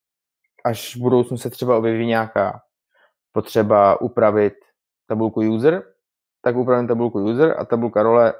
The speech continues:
zůstane tabulkou rolí tak, jak má a je to prostě jako takhle oddělený. Takže ta duplicita je v uvozovkách a samozřejmě,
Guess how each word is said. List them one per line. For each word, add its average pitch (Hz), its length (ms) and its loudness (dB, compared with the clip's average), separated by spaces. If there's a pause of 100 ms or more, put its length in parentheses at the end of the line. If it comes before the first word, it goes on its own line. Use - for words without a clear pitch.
(140)
zůstane 107 560 -6
tabulkou 104 520 -2
rolí 101 420 -4 (420)
tak, 107 120 -4
jak 101 140 -2
má 101 360 -2 (200)
a 98 240 -4 (1300)
je 107 120 -6
to - 200 -8
prostě - 320 -4
jako - 380 -4 (220)
takhle - 200 -4
oddělený. 92 460 -4 (1300)
Takže 98 580 4 (160)
ta 110 80 2
duplicita 104 640 2 (260)
je 110 80 -4
v - 80 -10
uvozovkách 139 720 0 (600)
a 110 600 2 (1300)
samozřejmě, 135 960 2